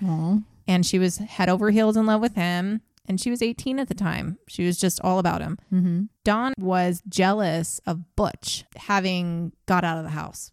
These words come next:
Speaker 1: Okay.
Speaker 2: Whatever.
Speaker 1: Yeah, well,
Speaker 2: She
Speaker 1: that makes
Speaker 2: jealous
Speaker 1: sense.
Speaker 2: of their
Speaker 1: Yeah.
Speaker 2: relationship. She wanted what they had. He had a life outside of the house, partly.
Speaker 1: Right.
Speaker 2: And she wanted that with Billy. Billy's family, though,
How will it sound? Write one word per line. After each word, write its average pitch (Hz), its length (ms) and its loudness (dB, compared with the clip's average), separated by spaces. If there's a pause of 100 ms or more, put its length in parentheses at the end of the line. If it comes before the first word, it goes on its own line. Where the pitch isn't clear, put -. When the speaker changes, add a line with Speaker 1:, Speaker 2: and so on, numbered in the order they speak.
Speaker 1:
Okay. 165 200 2
Speaker 2:
Whatever. 175 340 -8
Speaker 1:
Yeah, 202 140 2
well, 208 80 0
Speaker 2:
She - 20 0
Speaker 1:
that 185 120 2
makes 165 80 -2
Speaker 2:
jealous 247 320 4
Speaker 1:
sense. 233 100 0
Speaker 2:
of - 20 -10
their 214 160 0
Speaker 1:
Yeah. 202 120 2
Speaker 2:
relationship. 180 580 -2
She - 140 -8
wanted 190 180 -6
what 196 160 -4
they 185 100 -6
had. 180 400 -2
He 190 220 -8
had 202 220 -4
a 185 40 -4
life 180 300 -2
outside 180 320 -4
of 170 80 -6
the 165 60 -2
house, 175 360 -4 (180)
partly. - 720 -2 (120)
Speaker 1:
Right. 147 240 -2
Speaker 2:
And 202 120 -2
she 226 160 0
wanted 214 380 0
that 175 160 0
with 175 180 -2
Billy. 190 460 -2
Billy's 208 380 2
family, 277 420 -2
though, 180 480 2